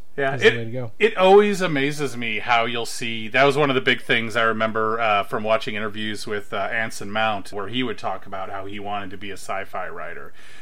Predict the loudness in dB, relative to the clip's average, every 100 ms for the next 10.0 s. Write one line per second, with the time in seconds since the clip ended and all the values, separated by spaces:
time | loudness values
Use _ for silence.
0 | -4 -2 -2 2 4 6 4 0 0 4
1 | 4 2 0 -2 -4 -6 -6 -4 -6 -6
2 | -8 -8 -6 -4 -2 -2 -4 -8 -6 -6
3 | -6 -6 -6 -4 -4 -4 -6 -8 -8 -6
4 | -6 -4 -4 -4 -4 -8 -8 -8 -8 -4
5 | -2 -2 -4 -6 -8 -8 -6 0 0 0
6 | -2 -4 -2 -2 -2 -4 -4 -4 -4 -4
7 | 0 0 0 -4 -8 -6 -6 -8 -6 -6
8 | -4 -2 0 0 0 -2 -4 -4 -4 -2
9 | -2 -2 -2 -4 -4 -4 -2 -2 -4 -8